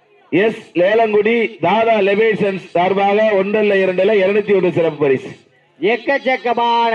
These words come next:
Speaker 2: சிறப்பு பரிசில் வந்த குவிந்த வந்த புள்ளன.
Speaker 1: இந்த மாட்டிற்கு மேலும் சிறப்பு பரிசாக வேலங்குடி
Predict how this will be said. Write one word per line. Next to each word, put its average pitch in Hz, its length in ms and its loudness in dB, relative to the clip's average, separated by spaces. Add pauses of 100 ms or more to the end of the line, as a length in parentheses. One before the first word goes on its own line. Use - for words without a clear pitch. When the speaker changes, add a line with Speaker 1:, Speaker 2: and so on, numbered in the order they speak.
Speaker 2:
சிறப்பு 269 380 0
பரிசில் 247 360 -2
வந்த 262 340 -2
குவிந்த 277 460 -2
வந்த 240 240 -2
புள்ளன. 208 300 -2 (260)
Speaker 1:
இந்த 208 320 0
மாட்டிற்கு 220 480 0
மேலும் 220 380 0
சிறப்பு 202 280 0
பரிசாக 196 760 0 (720)
வேலங்குடி 214 680 2